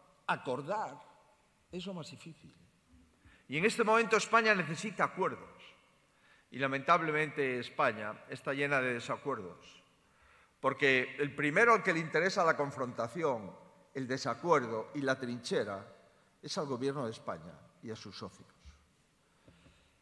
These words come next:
Amigos, la política debe de intentar acertar siempre. Y el dinero es un bien escaso. Digan lo que digan por ahí.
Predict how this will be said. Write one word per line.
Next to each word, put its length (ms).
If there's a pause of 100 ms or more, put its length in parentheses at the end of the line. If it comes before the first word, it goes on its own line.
(140)
Amigos, 600
la 120
política 440
debe 200
de 120
intentar 420
acertar 460
siempre. 520 (1900)
Y 960 (100)
el 140
dinero 340
es 140
un 100
bien 180
escaso. 440 (580)
Digan 560
lo 160
que 140
digan 340
por 160
ahí. 320